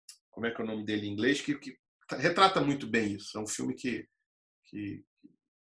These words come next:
tem mais de uma década, sabe? Ele, ele retrata muito bem isso. É, então, é, vamos falar mais de pluralidade do que apenas diversidade.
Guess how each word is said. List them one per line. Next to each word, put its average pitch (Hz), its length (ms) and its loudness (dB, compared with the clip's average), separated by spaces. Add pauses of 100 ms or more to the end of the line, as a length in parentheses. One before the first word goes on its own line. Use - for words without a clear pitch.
(220)
tem 107 100 -6
mais 113 220 -2
de 113 40 -8
uma 104 160 -2
década, 117 300 2
sabe? 123 220 0
Ele, 123 100 2
ele 127 120 0
retrata 131 380 2
muito 107 240 -6
bem 98 240 -4
isso. - 240 -18 (680)
É, 107 840 4
então, 160 560 6 (800)
é, 120 600 6
vamos 151 260 4
falar 165 260 4
mais 180 240 6
de 190 60 0
pluralidade 151 640 8
do 180 60 -4
que - 100 0
apenas 170 420 2
diversidade. 151 640 4